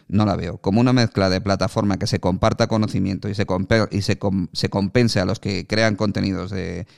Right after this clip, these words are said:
que de verdad merezcan la pena, más, eh, más, eh, las salas que se quieran abrir de lo que sea, pues sí la veo futuro, en una palabra. No sé qué, qué te parece, Carlos.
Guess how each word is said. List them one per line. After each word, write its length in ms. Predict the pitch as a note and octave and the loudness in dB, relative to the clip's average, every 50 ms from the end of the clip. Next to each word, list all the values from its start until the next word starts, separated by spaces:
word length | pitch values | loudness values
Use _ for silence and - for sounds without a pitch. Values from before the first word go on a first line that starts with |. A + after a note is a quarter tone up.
| _ _ | _ _
que 100 | - F#2 | -6 -4
de 100 | F2+ E2+ | -4 -2
verdad 220 | F2 F#2 F#2+ G2+ | -2 0 0 2
merezcan 380 | G#2 G#2 G2+ - - G2 F#2 F2+ | 2 2 0 0 0 0 0 0
la 140 | F2+ - | 0 0
pena, 260 | A2+ A#2+ C3 C#3+ D#3 D#3 - - - _ _ _ _ _ _ | 0 2 2 2 0 -2 -6 -12 -20 _ _ _ _ _ _
más, 520 | G2+ A2 A#2+ B2+ B2+ A#2+ G#2 G#2 - - _ _ | 4 6 6 8 6 6 4 0 -4 -10 _ _
eh, 540 | - F#2+ F#2+ F#2 F2+ F2 F2+ F2 E2+ F2+ F2 E2+ | -10 -8 -6 -6 -6 -6 -6 -6 -6 -4 -2 -2
más, 440 | F#2+ G2+ F#2+ F#2 F2+ F2+ F2+ - - | 0 0 0 0 -2 -4 -4 -6 -6
eh, 560 | G2 F#2+ F#2 F2 E2+ E2 D#2+ D#2 - - - - | -4 -4 -4 -6 -8 -8 -8 -10 -10 -12 -12 -12
las 200 | - F#2+ F#2 - | -12 -10 -6 -2
salas 200 | - F#2+ F#2 - | 0 0 0 0
que 100 | - - | -2 -2
se 120 | - F2 | -2 -2
quieran 240 | E2+ G2 F#2+ F#2+ F2+ | -4 -4 -4 -6 -6
abrir 280 | F2+ F2+ E2 E2+ F2 E2 | -8 -10 -14 -16 -16 -16
de 120 | D#2 E2+ | -16 -16
lo 100 | E2+ F2 | -16 -16
que 140 | - - E2+ | -14 -12 -8
sea, 300 | - - A#2 B2+ D3+ - - | -2 0 0 0 0 -2 -6
pues 240 | - - - - - E2 - | -10 -14 -14 -12 -12 -14 -12
sí 240 | - - - A#2+ G2 | -12 -8 -6 -6 -4
la 100 | F2 D#2+ | -4 -6
veo 160 | - - - | -8 -10 -14
futuro, 400 | - - - - _ _ _ _ _ _ | -18 -20 -20 -20 _ _ _ _ _ _
en 200 | - E2+ D#2+ - | -20 -16 -14 -14
una 160 | D#2+ - D#2+ D#2 | -14 -14 -14 -14
palabra. 300 | D#2 D2 D#2 G2+ A2 - - - - _ _ _ | -14 -14 -14 -14 -16 -18 -20 -20 -20 _ _ _
No 160 | - G2 G2 | -6 -4 -4
sé 260 | F#2 G#2 G2+ G2+ G2+ | -2 -2 -2 -2 -2
qué, 260 | - G2+ G2 F#2+ F#2 F#2+ | -2 -4 -4 -4 -4 -6
qué 80 | - F#2+ | -6 -6
te 120 | G2 F#2+ | -6 -6
parece, 280 | F#2 F2 - - - - | -6 -8 -8 -10 -10 -10
Carlos. 360 | - G2+ - - - - | -10 -10 -12 -12 -14 -18